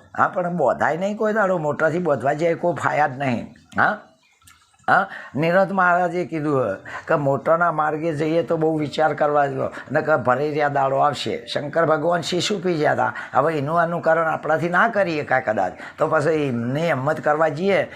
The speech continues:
તો આપણામાં તો એમાંનું કશું નહીં. ના, પેલો કે છોડું નહીં, હવે તો મોન જ નહીં. હજુ તો રાજા થયો નહીં તોય સત્તા પહેલી પગ પાડી દેવી છે.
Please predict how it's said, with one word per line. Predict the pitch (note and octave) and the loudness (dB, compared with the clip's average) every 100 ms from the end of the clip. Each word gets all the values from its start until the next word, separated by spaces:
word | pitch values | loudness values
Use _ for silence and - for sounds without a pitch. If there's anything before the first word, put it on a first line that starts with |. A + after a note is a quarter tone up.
| - - | -16 -2
તો | C#3 | 0
આપણામાં | C3+ D#3+ D#3 | 2 0 0
તો | D#3 | 0
એમાંનું | E3 B2+ C#3 E3+ | -2 0 -2 0
કશું | F3+ E3 G#3 | 0 0 0
નહીં. | D#3+ B2 A#2 - - - | 2 2 0 -8 -18 -2
ના, | A#2 D3 | 2 2
પેલો | F3 E3 E3 | 2 0 0
કે | D#3+ D#3 | 0 -2
છોડું | - D3 F#3+ G3 | 0 0 2 2
નહીં, | E3+ D3 | 2 0
હવે | C3+ | -2
તો | C3+ C3+ | -2 -4
મોન | B2 D#3 G3+ | -2 0 2
જ | F#3+ | 2
નહીં. | F#3+ D#3+ C#3+ F2+ - - | 0 0 -4 -6 -10 -4
હજુ | B2 D3 | -2 -2
તો | D#3 | 0
રાજા | D3 C#3+ D3+ | 2 2 0
થયો | C3 C#3 | 0 -2
નહીં | C3+ A#2+ G#2+ G2+ | 0 0 -2 -2
તોય | F#2 C#2+ - _ _ - - | -4 -4 -10 _ _ -20 -6
સત્તા | - B2 D3+ | -6 -2 0
પહેલી | D3+ C#3+ C#3+ C3+ - | 0 0 -2 -4 -6
પગ | C3 - - _ _ | -6 -8 -20 _ _
પાડી | - B2+ | -4 -2
દેવી | A#2 A2 | 0 -2
છે. | G2 | -2